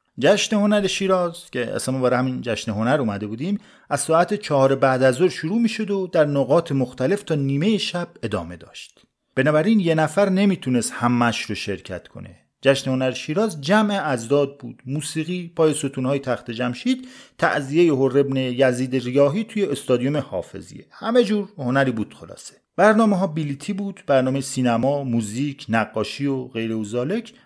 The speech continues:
ما رفتیم برنامه شعرخوانی بر مزار حافظ که دو روز برگزار می‌شد. حافظیه جای سوزن انداختن نبود. خیلی‌ها شعرخوانی کردند، از رهی معیری و احمد شاملو و فریدون مشیری و فروغ فرخزاد تا نادرپور و شهریار.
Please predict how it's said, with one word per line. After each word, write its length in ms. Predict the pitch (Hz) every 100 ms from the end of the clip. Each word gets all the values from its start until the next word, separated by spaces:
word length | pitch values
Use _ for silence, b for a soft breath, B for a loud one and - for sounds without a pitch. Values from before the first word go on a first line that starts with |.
| -
ما 80 | 233
رفتیم 540 | 226 - 214 202 208
برنامه 420 | 156 143 135 151
شعرخوانی 600 | 160 - 113 98 120 147
بر 160 | 165 131
مزار 400 | 117 104 123 117
حافظ 480 | 98 104 - 202 -
که 180 | 202 180
دو 220 | 135 190
روز 240 | 190 156
برگزار 560 | 123 101 95 92 101 87
می‌شد. 380 | 85 - 95 - _ _
حافظیه 580 | - 202 214 220 202 208
جای 200 | 196 202
سوزن 460 | - - 139 127 123
انداختن 520 | 117 117 110 - 160
نبود. 440 | 127 95 95 92 -
خیلی‌ها 540 | 185 208 190 175 165
شعرخوانی 520 | 151 147 131 120 123
کردند، 540 | 156 151 135 135 127 123
از 160 | 110
رهی 260 | 110 104 123
معیری 640 | 117 107 104 98 101 151
و 180 | 160 143 113
احمد 380 | 101 107 110
شاملو 480 | 107 - 101 95 117
و 280 | 143 143 131
فریدون 440 | 120 117 107 117
مشیری 600 | 123 104 95 - 98 131
و 140 | 165 147
فروغ 380 | - 117 117 120
فرخزاد 720 | - 113 110 113 - 233 233
تا 140 | - 220
نادرپور 640 | 175 135 127 120 - 180
و 60 | 185
شهریار. 640 | - 98 - 92 82 -